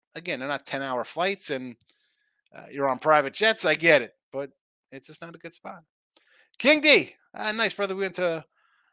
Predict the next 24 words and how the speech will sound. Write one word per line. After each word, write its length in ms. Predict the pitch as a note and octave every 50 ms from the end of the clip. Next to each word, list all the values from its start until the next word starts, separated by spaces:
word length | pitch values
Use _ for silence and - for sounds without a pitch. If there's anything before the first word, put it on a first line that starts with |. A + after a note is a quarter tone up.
| _ _ _
B 120 | - A3 A3+
J's 240 | A3+ A3 G3 -
Brew 220 | - - A3+ A#3+ A3+
House 220 | A#3 A#3+ A3+ -
with 80 | A3+ G#3+
my 100 | G#3 G3+
wife 260 | G3+ A3 A#3+ A#3 -
and 80 | A#3 G#3
her 60 | G#3
mom, 240 | G#3+ A3 A#3 A#3 A3
along 180 | G3+ F#3 F#3
with 80 | F3+ E3
her 60 | D#3+
brother 260 | D3+ E3+ F#3+ G3+ G3+
and 100 | F#3+ F3+
sister-in-law. 520 | - - A3+ - - A3+ A3+ A#3 A#3 A#3 A3
Nice 200 | F#3 F3 D#3+ -
place 200 | - F3 E3+ -
to 80 | E3+
eat. 120 | D#3 - -
B 120 | - F#3
J's 220 | F#3+ - G3+ F3+
Brew 220 | - _ F3 E3+ D#3+
House. 440 | C3+ F#2 - - - - - -